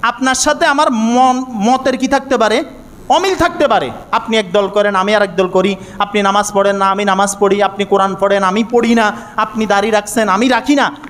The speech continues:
মতের ভিন্নতা থাকতে পারে, যাতে আমাদের মনের কি না থাকে? বলেন,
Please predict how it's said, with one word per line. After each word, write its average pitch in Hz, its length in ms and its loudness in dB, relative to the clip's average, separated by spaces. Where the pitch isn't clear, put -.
মতের 349 500 4
ভিন্নতা 427 380 0
থাকতে 294 320 0
পারে, 190 220 0
যাতে 214 240 0
আমাদের 262 300 2
মনের 254 460 4
কি 269 120 2
না 269 120 4
থাকে? 262 320 0
বলেন, 302 260 2